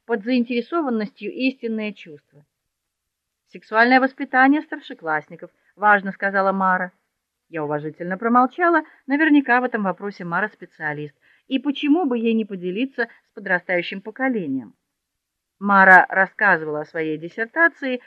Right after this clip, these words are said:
о главе «Культура общения», не в сексуальном смысле, а в общечеловеческом.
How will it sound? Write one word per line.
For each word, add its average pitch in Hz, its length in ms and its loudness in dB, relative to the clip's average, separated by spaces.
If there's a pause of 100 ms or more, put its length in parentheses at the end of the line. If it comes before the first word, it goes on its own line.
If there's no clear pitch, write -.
(160)
о 226 120 0
главе 269 380 2
«Культура 170 460 -4
общения», 269 680 2 (300)
не 262 160 2
в 269 40 -14
сексуальном 285 580 0
смысле, 190 380 -6
а 196 60 2
в 208 40 -4
общечеловеческом. 208 1120 -10